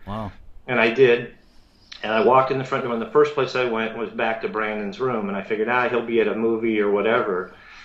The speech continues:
Speaker 2: But he was laying there in bed watching T V, and we d-, he just smiled really big, and, uh, I walked over and gave him a hug. We didn't even say a word. And then, uh, and so it was just like a kind of a homecoming feeling.
Speaker 1: Yeah.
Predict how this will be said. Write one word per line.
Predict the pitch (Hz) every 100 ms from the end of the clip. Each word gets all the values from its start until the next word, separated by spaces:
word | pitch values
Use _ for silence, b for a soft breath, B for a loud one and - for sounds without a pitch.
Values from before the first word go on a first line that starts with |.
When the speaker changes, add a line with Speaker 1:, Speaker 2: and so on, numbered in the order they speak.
| B
Speaker 2:
But | 117
he | 117
was | 131 127
laying | 131 139
there | 135 123
in |
bed | 123 123
watching | 117 117 - 104
T | 127 120
V, | 127 127 98
and | 90 92 - -
we | 120
d-, | 127 -
he | 120 110
just | 110 104 -
smiled | 120 117 110
really | 110 117 107
big, | 110 110 110 -
and, | 107 101 98
uh, | 95
I |
walked | 101 107 120
over | 113
and | 107
gave | 110
him | 110
a | 107
hug. | 123 117 113 -
We | 120
didn't | 143 156
even | 147 123
say | 131
a | 123
word. | 120 147 - - b b b b b -
And | 117 113
then, | 113 110
uh, | 107 104 - - -
and | 120 110 104 -
so | - 113
it |
was | 117 -
just | 95 -
like | 117 101
a | 104 -
kind | 131
of | 113
a | 107
homecoming | 135 139 135 131 110 95
feeling. | - 131 120 92 78 - -
Speaker 1:
Yeah. | 117 120 117